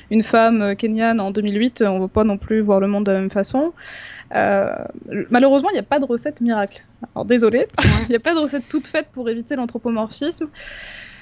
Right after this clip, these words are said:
Speaker 1: Euh, moi, le, le truc que je disais à chaque fois que j'avais des étudiants qui venaient m'étu-, m'aider, des stagiaires, je leur disais tout le temps, l'animal qui est en face de vous, c'est une perruche, vous en avez déjà vu, certains en avaient même en animaux de compagnie,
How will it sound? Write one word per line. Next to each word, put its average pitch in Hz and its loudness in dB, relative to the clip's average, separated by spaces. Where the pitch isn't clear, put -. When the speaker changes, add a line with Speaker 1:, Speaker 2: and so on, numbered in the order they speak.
Speaker 1:
Euh, 220 2
moi, 254 2
le, 247 4
le 226 -2
truc 339 -8
que 277 0
je 233 0
disais 240 0
à 302 4
chaque 240 -6
fois 240 0
que 247 -2
j'avais 220 0
des 202 2
étudiants 233 0
qui 240 -4
venaient 202 0
m'étu-, 202 0
m'aider, 202 4
des 262 6
stagiaires, 226 2
je 208 -2
leur 202 4
disais 220 2
tout 220 -8
le 220 -2
temps, 294 2
l'animal 233 6
qui 294 -2
est 262 2
en 240 2
face 233 0
de 220 -2
vous, 226 -2
c'est 262 -2
une 220 0
perruche, 233 2
vous 247 -4
en 214 -2
avez 185 0
déjà 240 4
vu, 262 -2
certains 233 -6
en 220 -4
avaient 196 -4
même 208 -4
en 180 -4
animaux 196 0
de - -2
compagnie, 190 0